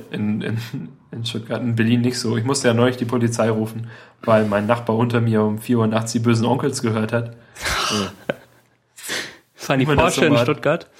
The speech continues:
Speaker 1: Was?
Speaker 3: Fahren die Porsche
Speaker 1: Ja.
Speaker 3: in Stuttgart? Cool.
Speaker 1: Zwei. <laughs> Ähm,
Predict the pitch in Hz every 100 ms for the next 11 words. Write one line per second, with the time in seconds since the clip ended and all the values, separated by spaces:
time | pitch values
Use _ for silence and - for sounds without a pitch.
0 | - - - _ 143 180 - - - 143
1 | 135 156 139 131 139 147 - 165 220 185
2 | - - 196 151 165 156 113 117 - -
3 | - - - _ - - 151 - 160 -
4 | 131 - - - 202 - - - - -
5 | - - - - - 349 262 - - 196
6 | 196 - - - - - 147 151 147